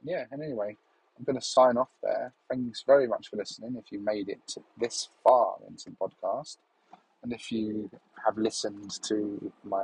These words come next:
other episodes, then, yeah, apologies for that. I don't know if, how that came out, but I was, just as I was ending it off there, I got a call through and it kind of, like, s-, destroyed the end of it. Um, so yeah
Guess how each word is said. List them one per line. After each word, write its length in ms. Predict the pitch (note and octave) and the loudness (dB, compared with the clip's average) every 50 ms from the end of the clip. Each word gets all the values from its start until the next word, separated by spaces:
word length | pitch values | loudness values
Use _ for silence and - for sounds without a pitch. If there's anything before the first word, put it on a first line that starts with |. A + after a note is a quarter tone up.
| - | 6
other 320 | A#2+ B2+ C3 B2 G#2+ F#2 E2 | 6 6 6 6 2 -4 -4
episodes, 720 | - - - - - G2 G2+ A#2 C3+ C3+ B2+ - - - | -6 -8 -8 -6 -2 2 4 6 6 4 4 2 -4 -2
then, 220 | A2 G#2+ G#2+ G#2 - _ _ _ _ _ _ - - - _ _ _ _ _ _ _ _ _ _ _ _ _ - - - - - - - - - - - - _ _ - | -2 -2 -2 -2 -10 _ _ _ _ _ _ -18 -18 -18 _ _ _ _ _ _ _ _ _ _ _ _ _ -18 -16 -14 -14 -14 -14 -14 -14 -14 -16 -16 -18 _ _ -2
yeah, 160 | E3 G#2+ F#2+ - _ _ _ _ - - _ _ | -2 -2 -2 -2 _ _ _ _ -20 -20 _ _
apologies 360 | - A#2+ G#2 - - G2 - | 0 0 0 -2 -6 -10 -8
for 120 | - - A2 | -2 2 4
that. 280 | A2+ G2+ F#2 F#2 G2+ | 4 4 2 0 -2
I 40 | G#2 | 2
don't 180 | A2 A2 G2 - | 2 2 4 4
know 200 | G#2+ G#2+ G#2 G#2 | 2 2 2 0
if, 40 | - - - | -2 -6 -8
how 180 | - F#2+ G#2 G#2+ G#2 | -2 4 4 4 4
that 180 | G#2 F2+ - | 4 0 0
came 260 | - - G#2+ G#2 G2+ G#2+ | 0 0 0 2 4 2
out, 220 | G#2+ G#2 G2+ - | 4 2 2 0
but 140 | - G#2 F#2 - - - | -2 -2 -2 -4 -8 -10
I 80 | F#2+ - | -8 -8
was, 100 | G#2+ - _ - | -8 -10 _ -6
just 380 | - A#2+ A#2 A2+ - - - | -2 0 0 0 -2 -10 -8
as 100 | G2 F#2+ | -4 0
I 140 | F#2+ F#2 F#2 | 0 0 0
was 220 | F2+ - - - - - | -2 -6 -14 -12 -8 -4
ending 480 | G#2+ G#2+ G#2+ G2 F#2 F2 F#2 F#2 F2+ F#2 | -2 -2 -2 -4 -6 -6 -6 -6 -6 -8
it 100 | F2+ - | -6 2
off 300 | - A#2+ B2 - - - - | 6 6 6 6 4 -6 0
there, 380 | A#2+ A#2+ A#2+ A#2+ A#2 A2+ A2 - _ _ _ _ _ _ _ _ _ _ _ _ - A2 | 0 2 4 4 4 2 2 -2 _ _ _ _ _ _ _ _ _ _ _ _ 0 0
I 60 | A2+ | 0
got 160 | G#2+ - - - | 2 2 0 0
a 80 | A#2 | 0
call 320 | - - - G#2 G2+ G2+ - - | -4 0 0 0 0 -2 -6 -8
through 420 | - - G#2 G2+ G#2 G#2 G#2 G#2 G#2 | -4 0 0 2 2 0 -2 -4 -8
and 140 | G#2+ G#2 | -8 -8
it 80 | G#2 - - _ - | -8 -12 -8 _ -2
kind 120 | G#2 G2+ | -2 -2
of, 120 | G2 - G#2 | 0 0 2
like, 180 | G2+ G2+ - - | 2 2 0 -2
s-, 520 | - - - - - - - - - - - _ _ - | -8 -10 -6 -4 -4 -4 -4 -6 -8 -12 -18 _ _ -8
destroyed 580 | - - - - - A#2 G#2+ G#2 G2+ G2 G2 - | -4 -4 -4 -2 0 2 2 2 2 0 -4 -8
the 140 | - G#2+ G#2+ | -6 -2 -2
end 260 | G#2 G#2 G#2 G#2 G2+ | -2 -2 -2 -4 -4
of 100 | G#2 G2+ G#2 | -4 0 0
it. 440 | G#2 G#2+ F#2+ - _ _ _ - A2+ | 0 0 0 -2 _ _ _ 6 8
Um, 300 | G#2 G2+ G#2+ A2 G#2+ F#2 | 8 8 6 0 -4 -2
so 120 | - D#3 | 4 6
yeah 220 | E3 F3+ C#3 G#2 | 8 10 10 8